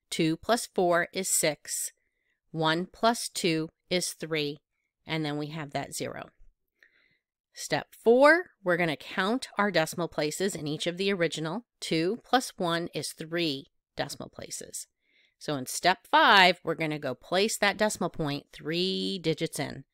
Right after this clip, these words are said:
So let's go count. One, two, three, put our decimal point in, and you can keep that trailing zero, but you don't need it. And of course, we don't need to have a positive sign if it's a positive answer. So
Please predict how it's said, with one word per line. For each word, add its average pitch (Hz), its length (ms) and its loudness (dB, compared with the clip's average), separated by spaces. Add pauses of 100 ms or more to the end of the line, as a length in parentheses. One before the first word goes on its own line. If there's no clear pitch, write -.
(340)
So - 140 -12
let's 135 160 -8
go 170 120 -2
count. 214 440 -2
One, 156 400 -4
two, 214 200 -2
three, 269 480 -2 (100)
put 165 160 -4
our 156 80 0
decimal 170 400 -2
point 185 340 -2
in, 302 280 0 (580)
and 233 320 6
you 220 80 0
can 214 200 0
keep - 300 -8
that - 240 0
trailing 240 460 2
zero, 233 320 2
but 180 240 -2
you 175 60 -2
don't 160 260 0
need 202 200 -2
it. 294 140 -4 (260)
And 175 80 -4
of 175 80 -4
course, - 320 -2
we 170 100 -4
don't 160 340 0
need 165 240 -2
to - 80 -10
have 180 220 -2
a 208 40 -4
positive 214 520 2
sign 170 340 0
if 160 120 -6
it's - 120 -10
a 143 60 -8
positive 160 460 -2
answer. 165 460 -2 (440)
So 151 240 0